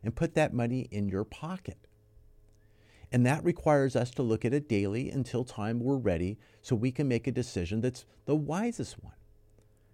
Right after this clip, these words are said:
This past week, we had an individual who initially came on board. She wanted to lock in her loan.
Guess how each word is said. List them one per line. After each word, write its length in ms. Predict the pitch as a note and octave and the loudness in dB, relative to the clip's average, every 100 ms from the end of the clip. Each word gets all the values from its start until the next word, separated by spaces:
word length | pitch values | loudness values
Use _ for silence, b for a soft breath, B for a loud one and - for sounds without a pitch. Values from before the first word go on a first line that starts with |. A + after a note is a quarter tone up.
| _ | _
This 160 | - B2 | -4 -4
past 380 | B2+ C3+ B2+ - | 0 0 0 0
week, 240 | C#3+ E3 | 0 0
we 160 | B2+ A#2+ | 0 0
had 220 | A#2 A#2 | 0 0
an 220 | A2+ A2 | 0 0
individual 640 | G2 A2 G#2+ G#2+ G#2+ D3 D#3+ | 0 0 0 0 0 0 0
who 120 | A2+ | 2
initially 400 | G2 G2 - A2+ | 2 0 -2 -4
came 240 | - G#2 | -2 -2
on 200 | G#2 G2+ | -2 -2
board. 360 | F2+ F#2+ C3 C3+ | -2 0 0 -2
She 100 | G2+ | -6
wanted 300 | F2+ F#2+ F2+ | -4 -4 -4
to 0 | |
lock 340 | E2 F#2+ F#2 | -2 -4 -2
in 120 | G#2+ | -6
her 160 | G2 G#2+ | -4 -4
loan. 240 | F#2 D2 | -6 -8